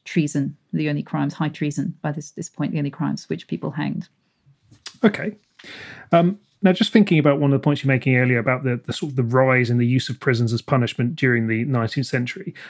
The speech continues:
Speaker 2: uh, the, the search engine query that's very popular is, "Were a lot of prisons built in the Victorian period?" And so I suppose one would assume that there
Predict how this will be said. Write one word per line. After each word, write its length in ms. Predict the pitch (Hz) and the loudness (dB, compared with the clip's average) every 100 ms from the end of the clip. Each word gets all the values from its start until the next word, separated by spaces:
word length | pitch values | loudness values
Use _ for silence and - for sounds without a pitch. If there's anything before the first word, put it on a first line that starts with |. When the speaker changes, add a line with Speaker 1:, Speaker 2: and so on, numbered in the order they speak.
| - | -4
Speaker 2:
uh, 320 | 131 127 127 135 | 0 2 2 2
the, 120 | 143 | -2
the 160 | 147 | -2
search 300 | - 165 147 | 2 2 2
engine 400 | 135 127 123 120 | 0 2 2 0
query 320 | - 147 120 117 | 0 0 2 0
that's 160 | 127 | -4
very 160 | 131 117 | -4 0
popular 340 | - 127 131 | 0 0 0
is, 80 | 117 | 2
"Were 240 | 123 131 | 4 4
a 40 | 127 | 4
lot 220 | 131 - | 2 0
of 120 | 123 | -6
prisons 420 | - 127 117 110 107 | 0 0 0 -4 -2
built 360 | 135 110 - | -2 0 -2
in 100 | 120 | -2
the 60 | 113 | 0
Victorian 440 | 123 - 120 110 | -2 -2 -2 -2
period?" 360 | 107 131 110 110 | 2 0 0 -8
And 100 | 107 | -8
so 140 | - | -10
I 60 | 139 | -10
suppose 340 | - 123 117 - _ - | -2 0 0 -6 _ -2
one 160 | 131 | 2
would 140 | 127 127 | 2 2
assume 340 | - 156 139 | 4 4 4
that 140 | 143 - | 2 2
there 280 | 151 151 | 4 4